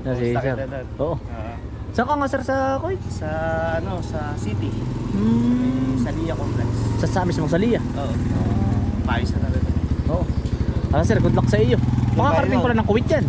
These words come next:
Speaker 2: Oo, makakarating
Speaker 1: Ah,
Speaker 2: to.
Speaker 1: hello. Salamat, sir, ha?
Speaker 2: Oh, thank you, ha?
Speaker 1: Oo.
Speaker 2: Oo.
Speaker 1: Toy, thank you. Ay, aabutan pa
Speaker 2: Ako
Speaker 1: kayo
Speaker 2: na
Speaker 1: ng
Speaker 2: lang.
Speaker 1: ulan.
Speaker 2: Walang
Speaker 1: Sige.
Speaker 2: problema.
Speaker 1: Salamat, ha?
Speaker 2: Thank you, ha?
Speaker 1: Oo.
Speaker 2: Thank you, ingat,
Speaker 1: Oo,
Speaker 2: ingat,
Speaker 1: oo.
Speaker 2: ingat.
Speaker 1: Tay, sige.
Speaker 2: Oo, balik ka doon.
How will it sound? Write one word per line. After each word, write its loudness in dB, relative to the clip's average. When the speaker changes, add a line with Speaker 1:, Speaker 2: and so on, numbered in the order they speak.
Speaker 2:
Oo, 2
makakarating 2
Speaker 1:
Ah, 2
Speaker 2:
to. 4
Speaker 1:
hello. 2
Salamat, 2
sir, 0
ha? 2
Speaker 2:
Oh, -2
thank -6
you, -4
ha? -2
Speaker 1:
Oo. 2
Speaker 2:
Oo. -4
Speaker 1:
Toy, 4
thank -2
you. 4
Ay, 0
aabutan 0
pa -2
Speaker 2:
Ako 0
Speaker 1:
kayo 2
Speaker 2:
na 2
Speaker 1:
ng 0
Speaker 2:
lang. 4
Speaker 1:
ulan. 2
Speaker 2:
Walang -6
Speaker 1:
Sige. 2
Speaker 2:
problema. 2
Speaker 1:
Salamat, 2
ha? 2
Speaker 2:
Thank -6
you, -6
ha? 2
Speaker 1:
Oo. 4
Speaker 2:
Thank -2
you, 0
ingat, 0
Speaker 1:
Oo, 4
Speaker 2:
ingat, 2
Speaker 1:
oo. 6
Speaker 2:
ingat. 0
Speaker 1:
Tay, 2
sige. 0
Speaker 2:
Oo, 2
balik -2
ka -2
doon. -2